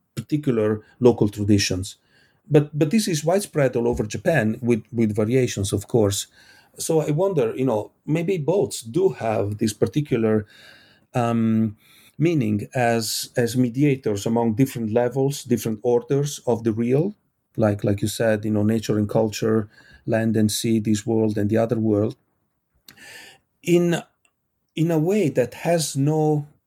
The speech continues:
equivalent in any other object that I can think of. Can you think of anything similar to boats that, that kind of mediate among so many different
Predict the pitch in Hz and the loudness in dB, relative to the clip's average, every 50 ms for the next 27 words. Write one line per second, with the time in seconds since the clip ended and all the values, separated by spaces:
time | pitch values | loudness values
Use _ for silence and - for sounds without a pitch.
0 | _ _ - - 147 - - - 226 240 170 127 107 104 107 104 104 104 - - | _ _ -8 -8 -8 -6 -2 0 0 0 2 2 0 2 2 0 0 -2 -4 -4
1 | - - 123 127 139 156 175 165 139 123 120 113 110 107 117 110 110 107 107 104 | -4 -2 0 0 0 0 0 0 0 0 0 -2 -4 -2 0 0 0 0 -2 -4
2 | - _ _ _ - - 143 139 120 107 - 98 95 - - - - - 107 98 | -10 _ _ _ 2 4 4 4 4 2 0 -2 -2 -2 -2 -4 0 0 0 2
3 | - 104 101 - 117 104 101 - 101 - - _ _ _ _ _ _ _ _ _ | 2 0 2 2 2 0 0 -2 -6 -8 -10 _ _ _ _ _ _ _ _ _
4 | _ _ _ _ _ _ _ _ _ _ _ _ _ - 139 127 135 139 - 170 | _ _ _ _ _ _ _ _ _ _ _ _ _ -2 2 2 2 2 0 -4
5 | 151 160 151 143 156 156 156 151 - 156 151 156 151 - - _ _ - - - | -2 0 0 2 2 2 0 0 0 0 0 0 -2 -4 -8 _ _ -10 -8 -2
6 | - 147 147 156 156 160 165 156 147 156 151 151 160 160 170 - - - - - | 0 2 2 2 2 2 0 0 -2 -2 0 0 2 0 0 -2 -6 -12 -12 -14
7 | _ _ _ _ _ - - _ _ _ _ - 135 139 135 - _ _ _ - | _ _ _ _ _ -20 -20 _ _ _ _ 2 4 4 4 2 _ _ _ 0
8 | 139 135 135 - _ _ _ _ _ _ - - 147 143 135 131 113 123 139 147 | 0 0 0 -2 _ _ _ _ _ _ -8 -4 -2 0 0 0 0 0 0 0
9 | 143 143 139 139 139 139 135 139 - - _ _ _ _ _ - _ - 135 131 | 0 0 0 0 2 0 0 -2 -6 -20 _ _ _ _ _ -20 _ -4 -2 0
10 | 135 131 127 - - - 147 151 151 151 151 139 120 139 131 - - 131 120 117 | 2 0 0 -2 -2 -2 0 2 2 2 2 2 0 0 -4 -4 -2 -2 0 0
11 | 113 110 - | 0 -2 -4